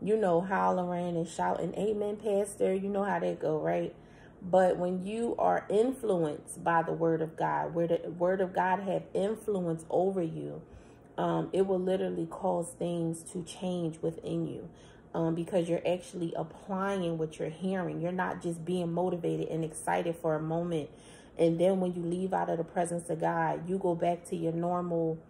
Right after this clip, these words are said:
way of thinking, your normal way of handling things, your normal way of operating, right? Um, eventually,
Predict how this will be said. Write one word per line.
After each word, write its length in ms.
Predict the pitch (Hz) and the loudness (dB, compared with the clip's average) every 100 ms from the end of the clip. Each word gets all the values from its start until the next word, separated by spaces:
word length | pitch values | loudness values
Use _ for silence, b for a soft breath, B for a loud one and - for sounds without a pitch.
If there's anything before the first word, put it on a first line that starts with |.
| B B B B | B B B B
way 300 | 165 175 180 | 2 4 6
of 100 | 170 | 2
thinking, 560 | - 180 180 180 156 165 | 0 -2 0 0 -2 0
your 100 | 175 | 0
normal 440 | 180 190 190 185 | 2 2 4 2
way 240 | 175 180 170 | 2 2 2
of 100 | 185 | -2
handling 600 | 190 190 185 165 160 160 | -2 0 0 0 -2 -4
things, 360 | 156 151 151 | -4 -4 -2
your 100 | 170 | -2
normal 480 | 175 175 190 190 180 | 0 0 0 0 -2
way 360 | 175 180 180 - | -2 0 -2 -2
of 180 | 151 - - | -4 -2 0
operating, 680 | 170 175 - - - - | 0 0 -4 -4 -6 -6
right? 320 | 165 180 185 - - - - - - - - - - - B B B B - | -2 0 -2 -8 -18 -20 -20 -20 -20 -20 -20 -20 -20 -20 B B B B 0
Um, 220 | 180 170 | 2 4
eventually, 920 | 180 175 208 233 233 202 190 175 170 | 0 0 2 2 0 0 -2 -4 -6